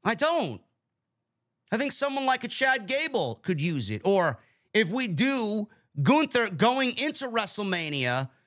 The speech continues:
with the Intercontinental Championship, I think a Brock Lesnar match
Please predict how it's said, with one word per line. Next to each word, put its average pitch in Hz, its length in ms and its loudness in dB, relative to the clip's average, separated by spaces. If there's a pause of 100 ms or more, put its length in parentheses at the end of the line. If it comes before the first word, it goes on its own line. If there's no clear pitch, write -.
(140)
with 214 120 4
the 226 140 -4
Intercontinental 220 840 0
Championship, 226 840 -2
I 285 160 0
think 254 480 -8 (320)
a 190 60 2
Brock 262 460 2
Lesnar 220 540 0
match 175 840 -4